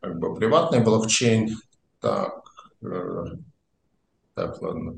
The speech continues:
пропустим. Так, про цифровой рубль поговорили. Так, опять в блокчейне вычисления мотивируются майнингом. Ну, чем вы р-, мотивируете работу распределённых серверов? Скорее всего, опять-таки,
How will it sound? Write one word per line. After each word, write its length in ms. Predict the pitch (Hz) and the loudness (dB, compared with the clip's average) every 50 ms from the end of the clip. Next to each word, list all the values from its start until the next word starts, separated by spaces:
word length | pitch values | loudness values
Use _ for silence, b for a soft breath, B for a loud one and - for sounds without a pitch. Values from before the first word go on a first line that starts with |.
| - | -10
пропустим. 1400 | _ - - - - - - 139 151 151 151 - - - - - - - 160 151 151 147 143 135 131 123 123 120 - | _ -8 -8 -8 -10 -8 -4 -2 2 2 4 4 4 2 0 2 0 0 2 0 -2 -2 -2 -2 -2 -2 -2 -2 -2
Так, 240 | 110 87 - - - | -2 -4 -4 -4 -4
про 120 | - - | -2 -2
цифровой 540 | - - 101 - - 113 113 113 110 107 104 | 0 0 0 2 4 6 8 8 8 6 6
рубль 400 | 110 104 101 101 101 98 - - | 4 2 2 0 -2 -2 -4 -4
поговорили. 1160 | - 98 95 - 98 98 107 107 107 107 107 120 - - - 156 151 147 143 139 135 139 - - b b b b b b b b b b b _ _ _ _ _ _ _ _ _ _ _ _ _ | -6 -8 -4 -4 -2 0 2 2 2 2 2 2 4 6 6 6 6 8 8 6 6 4 0 -4 b b b b b b b b b b b _ _ _ _ _ _ _ _ _ _ _ _ _
Так, 220 | - 139 117 120 | 6 8 8 8
опять 360 | 113 110 - 151 135 131 - | 6 6 8 8 8 8 8
в 300 | - - - - - - | 8 8 6 6 4 4
блокчейне 500 | 113 123 127 123 - - 156 151 139 131 123 | 4 6 6 6 6 6 6 6 4 4 4
вычисления 1200 | 123 127 - 131 - - 143 143 139 131 123 123 120 117 117 113 113 113 110 110 110 110 110 107 107 | 4 4 2 0 0 2 2 2 2 4 4 2 2 4 4 4 4 2 2 2 0 0 0 0 -2
мотивируются 920 | 107 104 110 110 - - 120 120 120 113 113 107 107 104 - - - 113 | -2 -4 -4 -4 -2 0 2 2 2 2 2 2 2 2 2 2 2 2
майнингом. 960 | 123 151 190 208 196 175 170 156 151 151 - 143 135 135 131 123 123 120 120 | 2 4 4 2 2 0 0 -2 -2 -2 -2 0 0 0 2 0 0 -2 -2
Ну, 220 | 139 135 - - - - _ | -2 -4 -6 -6 -10 -6 _
чем 340 | - - 151 147 135 120 | 2 4 4 4 2 2
вы 140 | 113 127 139 | 2 2 2
р-, 400 | 135 123 - - 104 110 113 - | 4 2 2 0 -2 -2 -2 0
мотивируете 680 | 113 113 107 - - 120 123 120 113 113 110 - - - | 0 0 0 0 0 2 2 4 4 4 2 2 2 4
работу 400 | 120 120 113 117 120 120 - 113 | 4 2 4 4 0 0 0 0
распределённых 680 | - - - - - 113 113 117 123 120 117 117 117 | -2 -2 -4 -4 -6 -4 0 2 4 4 4 2 2
серверов? 460 | - - 123 123 127 139 185 208 208 - | 2 2 2 2 2 4 4 4 6 4
Скорее 320 | - - 143 131 135 180 | 4 4 4 4 6 6
всего, 320 | 180 - - - 131 135 123 | 6 6 4 4 4 4 4
опять-таки, 800 | 113 113 123 127 127 - - 120 - - - 110 107 104 101 | 4 4 2 -2 -4 -4 -8 -10 -10 -8 -8 -6 -4 -4 -4